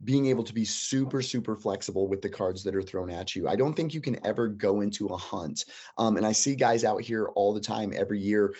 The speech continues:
you know, 'cause where I live in Colorado, you know, it's, it's, it's an O T C unit for archery pronghorn. Um, you know, our numbers are not what they were, even close to what they were, um, years ago. But, you know, we still get a lot of, a lot of public land traffic out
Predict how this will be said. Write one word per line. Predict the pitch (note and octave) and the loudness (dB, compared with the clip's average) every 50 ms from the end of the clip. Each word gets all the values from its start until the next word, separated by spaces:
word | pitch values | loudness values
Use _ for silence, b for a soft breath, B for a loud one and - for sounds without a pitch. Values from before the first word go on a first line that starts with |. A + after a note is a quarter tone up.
| B B B | B B B
you | A2+ A2+ | 2 2
know, | G#2+ G2+ | 2 2
'cause | G2+ G2+ G2+ | 0 -2 -6
where | G2+ G#2 A#2+ B2+ C3+ B2+ | 0 2 4 4 4 4
I | B2 A#2+ | 4 2
live | A#2 A#2 A#2 A#2 | 4 2 2 2
in | A#2+ A2+ | 2 -2
Colorado, | G2+ - - G#2+ G#2+ G2 G2 G2+ A#2 A#2 G2+ | -4 -2 0 2 2 2 2 0 0 0 -2
you | F2+ F#2 F#2 | -2 -2 -4
know, | F#2+ F#2+ F#2+ | -2 0 0
it's, | G2 G2 - - - | 0 0 0 -4 -4
it's, | - A2 - - | -4 -4 -4 -4
it's | - G#2+ - G#2 | -6 -6 -4 -6
an | F#2+ - - | -6 -2 0
O | A2 A2+ A#2 | 2 2 2
T | A#2 - - A#2 | 0 -2 -4 -4
C | A2 - - A2 | -4 -2 -2 0
unit | A2 G#2+ G#2+ A2 G#2 G#2 - | 0 2 0 0 -2 -2 -4
for | G#2 G2+ | -2 0
archery | F#2+ G2 G2 - - G#2 G2+ | 0 0 -2 -2 -4 -4 -6
pronghorn. | G2+ - G2 F#2+ F#2+ F#2+ F#2+ G2+ G2 G2 F#2+ F#2+ B B B B B B - | -4 -4 -4 -4 -4 -4 -4 -4 -4 -4 -4 -6 B B B B B B 0
Um, | - A2+ G#2 G2+ G2+ F#2 F2 B B B _ | 2 4 4 4 2 -2 -4 B B B _
you | A#2 A2+ | 2 2
know, | G#2+ G2 | 4 4
our | F#2 G#2 | 4 4
numbers | G#2+ G#2+ G#2+ G#2+ A2 A2+ A2+ A2 G#2 G2+ | 4 4 4 6 6 4 4 2 2 -2
are | G2 | -2
not | G2 G2 G2+ G2+ G2+ G2+ G2 - | -2 0 0 2 2 2 2 0
what | - G#2 G2+ | 0 -2 0
they | - F#2+ G2 | 0 -2 -2
were, | F#2+ F#2+ G2+ G2+ A2 A2+ G2 G2+ G2 F#2+ - _ | 0 0 0 2 4 4 4 4 2 -2 -4 _
even | A2+ A2+ G2 F#2 F2 | 0 0 0 0 -4
close | - - - A#2 A#2 A#2 A#2 A#2 A2+ - | -8 -6 0 4 4 6 6 4 0 -4
to | - G#2+ | -4 -2
what | G2 F#2+ F#2 | -2 0 0
they | F#2+ F#2+ | 0 -2
were, | F2+ F2+ G2 G2 F#2+ F#2 F2+ - | 0 2 2 2 4 2 0 0
um, | - G2 F#2 F2+ F2+ | -2 -2 -2 -2 -4
years | F#2 G2 G#2 A2+ A#2 A#2 G#2+ | -4 0 2 2 2 2 0
ago. | G#2+ F#2+ F#2+ F#2 F#2 F#2 | 0 2 4 4 4 4
But, | F2+ G#2+ F#2+ - B B B B - | 4 2 2 2 B B B B -2
you | B2+ B2+ | 0 0
know, | |
we | B2 B2 C#3+ | 2 2 0
still | C#3+ - - - - - D3 D3 D3 C#3+ | 0 -2 -2 -4 0 2 4 4 4 4
get | C3+ C3 B2 | 4 4 4
a | |
lot | A#2+ A#2+ A#2+ A#2 A#2 | 4 4 4 4 2
of, | A2 G2+ - - - | 2 0 -4 -4 -2
a | G#2+ G#2 | 0 2
lot | F2+ G#2 G2+ G#2+ | 2 2 2 2
of | G#2+ - | 0 -2
public | - - F#2+ G#2+ G#2+ - | -4 -4 -2 -2 -2 -2
land | G2+ G2+ G2+ G2+ | -2 -4 -4 -4
traffic | - - G2 G2+ A#2+ B2+ B2+ G#2 F#2 | -4 -4 -4 -4 -2 -4 -4 -4 -2
out | F#2+ D3+ | -2 -2